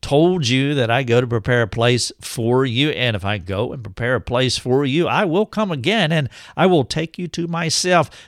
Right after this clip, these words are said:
that where I am, you may be also. John fourteen, one, two, and three.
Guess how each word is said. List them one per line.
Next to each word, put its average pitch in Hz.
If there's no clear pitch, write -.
that 139
where 135
I 117
am, 139
you 131
may 139
be 135
also. 110
John 98
fourteen, 101
one, 101
two, 110
and 95
three. 98